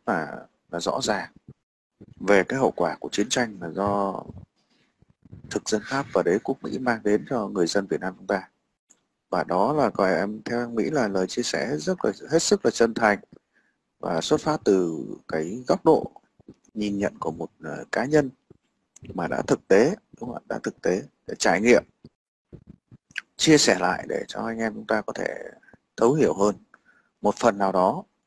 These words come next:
cái, ờ, giá trị của hòa bình ngày hôm nay và những cái hy sinh mất mát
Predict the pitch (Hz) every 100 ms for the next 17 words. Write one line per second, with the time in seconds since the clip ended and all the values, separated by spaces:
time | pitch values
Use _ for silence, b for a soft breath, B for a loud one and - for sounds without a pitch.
0 | _ - 85 92 135 120 98 98 113 -
1 | - - - 87 85 90 90 87 101 107
2 | 98 _ _ _ - _ 98 92 92 -
3 | 139 135 - 135 123 143 - 165